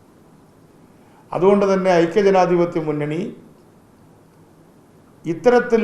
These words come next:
വോട്ടുകൾ ചിതറിപ്പോകാതിരിക്കാനുള്ള കഠിനമായ രാഷ്ട്രീയ സംഘടനാ പ്രവർത്തനങ്ങൾ നടത്തേണ്ടതായിട്ടുണ്ട്. അത് നിർവഹിക്കാനുള്ള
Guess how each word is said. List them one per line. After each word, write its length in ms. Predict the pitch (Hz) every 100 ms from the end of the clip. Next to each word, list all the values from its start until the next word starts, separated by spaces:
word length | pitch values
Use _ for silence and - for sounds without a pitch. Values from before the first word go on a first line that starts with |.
| 185
വോട്ടുകൾ 460 | 180 202 226 220 214 -
ചിതറിപ്പോകാതിരിക്കാനുള്ള 1400 | - 185 214 233 - 185 175 170 165 156 160 156 147 143 143 139
കഠിനമായ 560 | 120 143 180 170 131 85 - - - - _ _ _ _ _ _ _ - 123
രാഷ്ട്രീയ 400 | 131 139 156 151 151
സംഘടനാ 400 | 135 135 135 135
പ്രവർത്തനങ്ങൾ 580 | 135 127 127 135 131 135 175 - - - - _ _ _ _ 131
നടത്തേണ്ടതായിട്ടുണ്ട്. 1160 | 135 143 151 190 196 180 170 165 - 139 139 147 156 - - - - _ - _ _ _ _ - _ _ -
അത് 260 | 135 139 156 151 151 - - 147
നിർവഹിക്കാനുള്ള 720 | 131 143 156 156 156 147 143